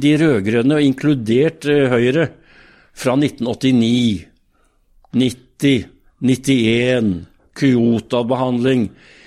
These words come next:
Hvis vi ikke gjorde sånn og sånn, så ville verden gått til helvete i tjue tolv. Nå er vi i tjue tjueén, og det har ikke gått til helvete. Og det har ikke vært noen nevnverdig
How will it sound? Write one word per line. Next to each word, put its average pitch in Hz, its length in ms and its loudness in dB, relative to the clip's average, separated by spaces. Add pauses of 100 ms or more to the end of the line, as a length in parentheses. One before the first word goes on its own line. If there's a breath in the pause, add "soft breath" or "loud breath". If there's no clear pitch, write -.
Hvis 165 180 -2
vi 180 160 2
ikke - 220 -10
gjorde 156 180 0
sånn 147 240 -4
og 170 80 -2
sånn, 170 240 -4
så - 140 -10
ville 151 180 -6
verden 139 240 -4
gått 147 220 -4
til - 80 -12
helvete 120 480 -6
i 160 80 -6
tjue 147 260 -2
tolv. 160 320 0 (220)
Nå 120 180 -2
er 101 80 -2
vi 123 140 0
i - 20 0
tjue 113 240 -2
tjueén, 120 320 -2
og 131 80 -4
det 139 140 -4
har 104 100 -6
ikke 131 160 -8
gått 98 220 -8
til 104 80 -6
helvete. 131 340 -6 (160 loud breath)
Og 160 80 -8
det - 160 -4
har 113 220 -2
ikke 165 180 -4
vært 120 220 -4
noen 139 160 -4
nevnverdig 110 580 -4